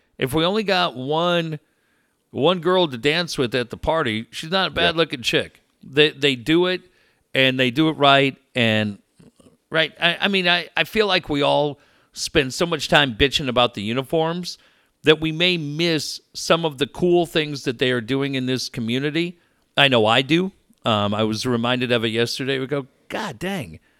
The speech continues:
Speaker 1: this is pretty good." This, this reminds me of, of Joan. This
Speaker 2: Yeah.
Speaker 1: reminds me of the early Moore's Lucchino days. Yeah, we, we should enjoy these guys. We, it, it could be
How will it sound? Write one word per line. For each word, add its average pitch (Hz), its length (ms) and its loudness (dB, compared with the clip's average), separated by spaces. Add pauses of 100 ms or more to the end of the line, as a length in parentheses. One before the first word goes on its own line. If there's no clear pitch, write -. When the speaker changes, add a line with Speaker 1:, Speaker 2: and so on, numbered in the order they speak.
(300)
Speaker 1:
this - 140 -10
is 262 100 -4
pretty - 300 0
good." 190 360 2 (500)
This, 196 360 0
this 202 300 0
reminds 175 640 -2
me 92 360 -4 (380)
of, 113 380 0 (100)
of 120 180 -2
Joan. 104 520 0
This 123 200 -4
Speaker 2:
Yeah. 160 140 -2
Speaker 1:
reminds 151 500 -2
me 107 300 -4
of 117 200 -2
the 117 180 -4
early 127 560 0
Moore's 120 640 2 (140)
Lucchino 113 580 -2
days. 85 500 -2 (460)
Yeah, 208 300 6
we, 151 240 -4
we 180 180 -4
should 196 220 0
enjoy 170 340 0
these 110 240 -4
guys. 80 400 -6
We, 170 320 -2 (100)
it, 175 280 -2 (100)
it 185 220 -2
could 208 160 0
be 208 140 -2